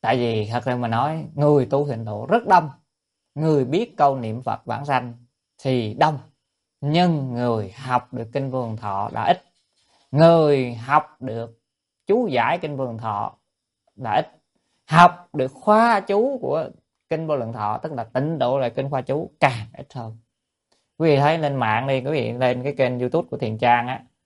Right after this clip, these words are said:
Thiện Trang làm mấy cực lạc diệu độ đó đăng, rồi bao nhiêu kênh đăng lại, đăng lại, nhưng mà quý vị tổng lại, tuy là rất nhiều người đăng, đăng lại những bài tịnh độ đại kinh khoa chú, nhưng mà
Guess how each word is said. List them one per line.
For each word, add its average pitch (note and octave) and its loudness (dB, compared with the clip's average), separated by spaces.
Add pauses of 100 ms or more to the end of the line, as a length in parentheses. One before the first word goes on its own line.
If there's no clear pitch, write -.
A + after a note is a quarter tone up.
(200)
Thiện A2+ -8
Trang A#2 -6
làm G#2+ -2
mấy B2 -6
cực B2+ -2
lạc A2 -2
diệu A#2+ -4
độ A2 0
đó C3 -2
đăng, A#2+ -2 (680)
rồi A2 -2
bao C#3 2
nhiêu C#3 -4
kênh C3+ 0
đăng C3+ -2
lại, A2+ -4
đăng B2+ -4
lại, G#2+ -2
nhưng C#3 -6
mà A2+ -6
quý C#3 -4
vị B2 -4
tổng C3 -2
lại, A2+ -2 (100)
tuy F3+ 4
là A#2 -8 (300)
rất A#3+ 0
nhiều A#2 -6
người G#2+ -6
đăng, C#3 2 (600)
đăng C#3+ -4
lại A#2 0
những C#3+ -6
bài A2 -2
tịnh A#2 -8
độ A#2 -2
đại A2 -4
kinh B2 -10
khoa C3+ -6
chú, C#3 -6 (400)
nhưng F3+ 0
mà A2 -2